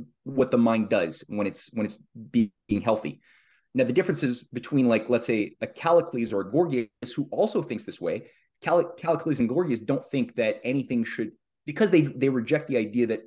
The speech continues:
that moral principles are somehow connected to the laws of the universe. They reject that outright.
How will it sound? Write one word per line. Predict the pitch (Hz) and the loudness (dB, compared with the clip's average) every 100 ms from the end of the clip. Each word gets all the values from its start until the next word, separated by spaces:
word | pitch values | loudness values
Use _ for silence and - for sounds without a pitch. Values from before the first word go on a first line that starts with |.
| _ _ _ _ _ - | _ _ _ _ _ -4
that | 110 - - _ | -4 -4 -12 _
moral | 117 120 135 147 139 | -4 2 6 6 4
principles | - 131 - 123 139 127 - _ _ _ - | 0 -4 -2 0 0 0 -6 _ _ _ -4
are | 110 107 | -2 -2
somehow | - - 135 135 | -4 -4 0 -2
connected | 127 113 113 - 117 | -2 -2 -4 -4 -10
to | 117 | -4
the | 107 | 0
laws | 101 107 | 2 2
of | 107 | 0
the | 92 | -4
universe. | 98 143 175 | -6 -4 -6
They | - | -2
reject | 113 104 131 117 | -2 0 0 0
that | 98 | 0
outright. | 101 78 50 | 0 -2 -8